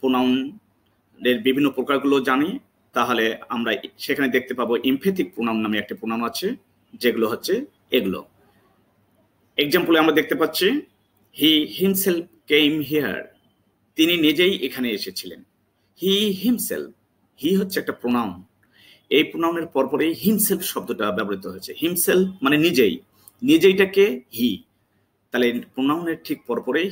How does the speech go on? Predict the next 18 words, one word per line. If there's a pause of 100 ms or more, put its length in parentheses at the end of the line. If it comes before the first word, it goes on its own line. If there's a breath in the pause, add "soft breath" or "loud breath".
(140)
himself
আরেকটি
pronoun,
যে
প্রোনাউনটার
নাম
হচ্ছে (240)
emphatic
pronoun। (1120)
এই
emphatic
প্রোনাউনটা
হির
পরপরই
ব্যবহৃত
হয়ে, (800)
আহ,
হিকে